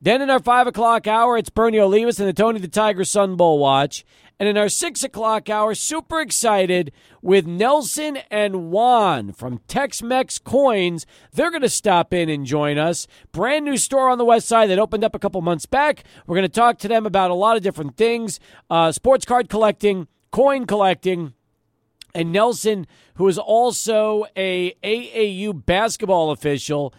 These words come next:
has a terrific story that he's gonna share involving one of the members of the N B A on T N T team that he had a chance to encounter at a recent tournament. That's all coming up in our six o'clock hour of the show. So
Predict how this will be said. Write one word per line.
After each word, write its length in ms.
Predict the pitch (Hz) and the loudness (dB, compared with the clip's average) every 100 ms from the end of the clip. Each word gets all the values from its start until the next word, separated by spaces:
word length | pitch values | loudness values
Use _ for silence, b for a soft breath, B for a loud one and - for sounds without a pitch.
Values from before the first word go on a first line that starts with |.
| b b | b b
has 340 | 156 196 160 | 0 2 2
a 140 | 180 170 | -2 -2
terrific 600 | - 156 196 208 185 - | -4 -4 -2 -2 -6 -6
story 720 | - - 226 208 156 143 - b - | -6 0 2 4 2 0 -6 b -10
that 100 | 135 | -6
he's 300 | 220 277 180 | -4 -6 -4
gonna 220 | 170 127 | -4 -4
share 580 | - 107 92 90 87 - b b b | -8 -8 -10 -10 -12 -16 b b b
involving 800 | 175 156 180 185 165 175 160 151 | -8 -2 0 0 0 -4 -6 -4
one 320 | 170 202 220 | -2 0 -2
of 240 | 208 190 151 | -2 -4 -4
the 100 | 160 | -4
members 800 | 180 214 190 160 135 135 127 - b b - | 0 0 0 -2 0 -4 -6 -12 b b -2
of 240 | 165 156 | 0 2
the 180 | 156 165 175 | 0 -4 -4
N 240 | 202 214 | -4 -4
B 240 | 190 180 | -4 -2
A 260 | 190 196 202 | 0 0 0
on 300 | 190 170 156 | 0 -2 -2
T 240 | - 190 | -2 0
N 140 | 175 156 | 0 -2
T 260 | 180 247 | -4 -4
team 440 | 208 180 120 104 127 | -2 -2 -2 -4 -4
that 140 | 143 | -2
he 120 | 147 | 0
had 120 | 160 151 | 0 0
a 40 | |
chance 360 | - 156 151 - | -2 -2 -2 -4
to 140 | 147 | -4
encounter 720 | 139 - 185 202 - 139 110 b b b - | -4 -2 0 0 -2 -4 -6 b b b -8
at 120 | 160 | -6
a 60 | 160 | -4
recent 400 | 151 143 117 110 | -6 -10 -14 -12
tournament. 460 | 165 175 143 95 95 | -8 -6 -6 -8 -8
That's 200 | 123 165 | -6 -2
all 140 | 147 | -2
coming 260 | - 127 139 | -2 -4 -2
up 160 | 123 | -2
in 60 | 113 | -4
our 140 | 107 | -8
six 240 | - 143 - | -8 -8 -10
o'clock 340 | 120 107 95 | -8 -8 -8
hour 260 | 113 117 85 | -8 -6 -10
of 80 | |
the 60 | 76 | -12
show. 400 | - 123 85 57 | -12 -10 -10 -12
So 240 | - 98 | -14 -14